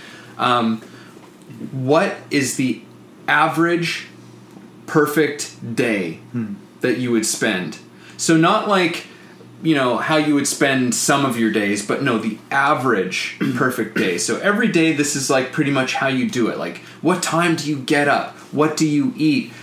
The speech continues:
Speaker 1: Like, what do you do? What do you, um, what's your downtime? What gives you a sense of purpose? And it's all based on the experience of life that you want to have.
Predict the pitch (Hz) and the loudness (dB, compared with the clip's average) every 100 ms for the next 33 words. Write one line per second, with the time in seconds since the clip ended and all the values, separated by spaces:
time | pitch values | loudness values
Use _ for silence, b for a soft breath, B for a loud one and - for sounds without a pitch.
0 | B 120 120 123 143 143 151 143 127 127 | B -4 -4 0 0 0 0 0 0 2
1 | 139 120 120 - 135 131 127 - 120 113 | 2 2 0 -2 0 0 0 0 2 2
2 | 107 113 143 139 135 127 123 135 131 107 | 0 -2 -2 0 0 0 0 0 -2 -2
3 | 104 101 101 127 127 B B - 160 135 | -2 -2 0 0 -2 B B 0 2 2
4 | 139 131 120 131 123 120 - 120 120 107 | 0 0 0 0 0 -2 -2 0 0 0
5 | 101 113 - - 131 135 127 123 123 120 | -2 -2 -4 0 0 0 0 0 0 0
6 | 113 107 98 - - - 123 123 117 - | 0 0 -4 -12 -20 -18 -4 -2 -2 -4
7 | - 135 143 123 101 - 107 107 113 107 | -2 0 0 0 -2 -4 -4 -2 0 0
8 | 110 110 - 117 104 95 104 107 110 98 | -2 -6 -4 -2 -2 -2 -4 -2 0 0
9 | 92 | -4